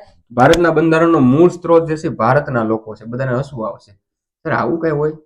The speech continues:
આવા પ્રશ્નો હોય?" મૂળ તો હોય ભાઈ. મૂળ સ્ત્રોત શું છે? તો કે ભારતના લોકો છે, ભારતના લોકો છે. બરોબર છે?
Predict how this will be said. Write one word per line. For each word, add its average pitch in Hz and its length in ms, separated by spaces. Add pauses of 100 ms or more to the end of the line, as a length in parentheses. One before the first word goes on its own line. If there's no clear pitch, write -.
(340)
આવા 131 140
પ્રશ્નો 143 340
હોય?" 143 100
મૂળ 117 340
તો - 200
હોય 113 300
ભાઈ. 104 120
મૂળ 110 420
સ્ત્રોત 165 460
શું 175 280
છે? 165 260 (480)
તો 127 80
કે 127 80
ભારતના 117 560
લોકો 110 460
છે, - 260 (1500)
ભારતના 123 1080 (540)
લોકો 120 1040 (300)
છે. 95 440
બરોબર 233 400
છે? 233 100